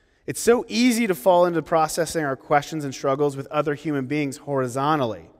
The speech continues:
And we should do some of that. That's part of what the church is for. We should talk to one another about them. But more importantly,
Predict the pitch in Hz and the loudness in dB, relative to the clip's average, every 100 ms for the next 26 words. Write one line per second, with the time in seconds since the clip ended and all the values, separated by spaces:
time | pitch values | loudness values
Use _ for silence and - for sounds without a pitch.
0 | _ _ _ _ 190 196 180 170 220 - | _ _ _ _ -2 0 -2 -4 -4 -2
1 | 240 226 151 160 226 233 - 143 123 107 | -4 -4 -4 0 2 2 0 -2 -2 -4
2 | 107 113 160 _ _ _ _ _ _ - | -4 -4 -6 _ _ _ _ _ _ -4
3 | 147 - - 180 175 165 160 - 160 - | -4 -2 4 4 4 -2 -6 -2 -2 -2
4 | 123 - 190 143 120 143 143 185 165 156 | -14 -4 0 2 2 0 -2 0 0 0
5 | - - _ _ - 185 185 - 151 135 | -16 -20 _ _ -6 -2 -2 -2 -2 0
6 | 131 127 117 123 151 - 101 98 117 _ | 0 0 0 2 2 0 -12 -14 -20 _
7 | _ _ _ _ 151 160 214 202 - - | _ _ _ _ -2 0 0 0 -4 -4
8 | 220 190 131 107 98 | -4 -2 -6 -8 -10